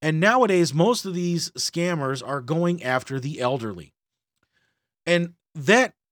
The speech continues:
was kind of a point I wanted to make during the show, and I, and I've,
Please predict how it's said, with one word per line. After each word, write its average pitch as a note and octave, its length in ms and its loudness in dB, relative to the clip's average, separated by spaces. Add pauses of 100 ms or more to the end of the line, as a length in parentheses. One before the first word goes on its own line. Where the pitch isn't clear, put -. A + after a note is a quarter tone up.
(340)
was G#3 200 -4
kind A3 240 -4
of F#3+ 60 -2
a F3 60 -2
point A3 440 -4
I E3+ 100 -2
wanted F3 300 -2
to C#3+ 60 -6
make E3 280 -2
during D#3 260 -2
the C3 80 -8
show, E3 340 -4
and C3 100 -4
I, C3+ 80 -2
and C3 180 -6
I've, B2+ 240 -4